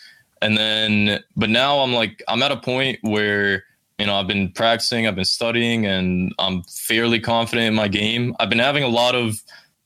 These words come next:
like, I've been running very bad the last, like, month. I'm not even gonna lie. Like, not, I don't think I've been playing bad. I think I've just been getting a little bit unlucky, which is,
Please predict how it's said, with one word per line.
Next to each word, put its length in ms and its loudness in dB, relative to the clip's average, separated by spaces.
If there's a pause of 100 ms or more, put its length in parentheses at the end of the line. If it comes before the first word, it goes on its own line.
like, 220 -2 (300)
I've 100 -2
been 120 0
running 260 2
very 400 0
bad 420 2
the 80 -4
last, 320 0
like, 140 -2
month. 380 0
I'm 100 -2
not 160 0
even 100 -2
gonna 140 -2
lie. 400 0
Like, 200 -4
not, 440 0 (340)
I 80 -2
don't 80 -2
think 140 0
I've 80 0
been 120 -2
playing 380 0
bad. 420 2 (120)
I 100 0
think 140 0
I've 100 0
just 140 -6
been 140 0
getting 200 0
a 60 0
little 180 0
bit 140 0
unlucky, 500 0
which 220 -4
is, 280 -4